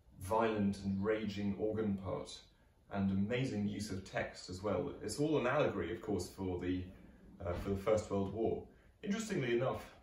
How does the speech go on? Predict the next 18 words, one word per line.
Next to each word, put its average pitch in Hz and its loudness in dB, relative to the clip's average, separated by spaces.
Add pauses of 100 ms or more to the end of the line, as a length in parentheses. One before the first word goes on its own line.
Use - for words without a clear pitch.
he 117 -6
didn't 180 0
publish 156 2
the 107 -6
piece 95 -4
when 95 -4
he 98 -2
wrote 92 2
it 92 -8
in 98 -2
nineteen 95 0
fifteen, 98 -2 (480)
uh, 101 2
not 110 0
until 117 2
nineteen 107 -2
thirty-nine, 120 0
so 101 0